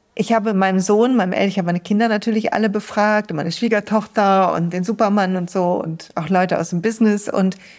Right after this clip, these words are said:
war wirklich interessant, weil meine Kinder haben erstmal so schöne Sachen gesagt. Es hat, also alle haben schöne Sachen gesagt und das waren wirklich tolle Gespräche und ich war so dankbar darüber. Einer meiner Söhne hat gesagt, dass ich mehr schätzen sollte, was ich für eine tolle Mutter bin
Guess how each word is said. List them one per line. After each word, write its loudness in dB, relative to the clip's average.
war 0
wirklich 0
interessant, -2
weil 0
meine 0
Kinder 0
haben 0
erstmal -4
so 0
schöne -2
Sachen -2
gesagt. -2
Es -10
hat, -4
also -4
alle 2
haben 0
schöne -4
Sachen -4
gesagt -2
und -4
das -8
waren 0
wirklich -2
tolle 2
Gespräche -4
und -4
ich -8
war -2
so -2
dankbar -2
darüber. 0
Einer -4
meiner -2
Söhne -2
hat -2
gesagt, -2
dass -6
ich -6
mehr 2
schätzen -6
sollte, -2
was -6
ich -12
für -8
eine -2
tolle -4
Mutter 0
bin 0